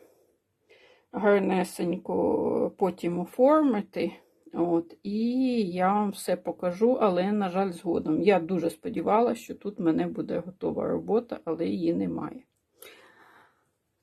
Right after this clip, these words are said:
Так, дівчатка, і моя основна робота,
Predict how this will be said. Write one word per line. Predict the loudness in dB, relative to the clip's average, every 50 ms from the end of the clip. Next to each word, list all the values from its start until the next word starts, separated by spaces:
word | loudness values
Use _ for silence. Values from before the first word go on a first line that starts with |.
| _ _
Так, | 6 8 8 8 8 6 4
дівчатка, | 2 -2 -2 -2 -4 -4 -4 -2 0 0 0 2
і | 2 2 4 4 6 6 6
моя | 6 6 8 8 8 8 8 8
основна | 6 2 0 -2 0 0 2 2 4 2 2 2
робота, | -2 -4 -4 -2 0 4 4 4 2 4 4 4 6 6 6 4